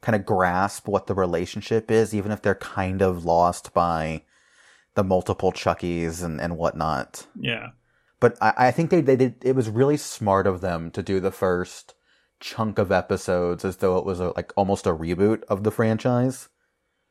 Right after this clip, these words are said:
Speaker 1: and then to then, like, layer in all of the, the sequel stuff.
Speaker 2: Yeah, I mean, I, I really have to give, like, the writers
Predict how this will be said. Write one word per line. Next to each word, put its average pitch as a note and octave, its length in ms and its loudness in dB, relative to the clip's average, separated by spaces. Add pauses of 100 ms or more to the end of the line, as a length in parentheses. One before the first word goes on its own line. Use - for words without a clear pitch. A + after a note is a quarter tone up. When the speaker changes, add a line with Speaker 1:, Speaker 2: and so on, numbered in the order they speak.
(180)
Speaker 1:
and A#2 160 0
then G#2+ 140 2
to A#2 160 -2
then, G#2 380 2
like, G2 180 0
layer F#2+ 480 4
in F2 440 0
all E2+ 340 4
of E2+ 160 -2
the, D#2 440 -4 (520)
the - 80 -2
sequel F#2+ 440 -4
stuff. - 600 -4 (640)
Speaker 2:
Yeah, F3 440 4
I C#3+ 180 -4
mean, F3+ 280 -6
I, E3+ 140 -4
I D3 80 -4
really A3+ 460 2
have F#3+ 260 -6
to E3+ 80 -8
give, D3 240 0 (280)
like, B2+ 300 -2 (840)
the C3 180 -2
writers A2+ 720 -2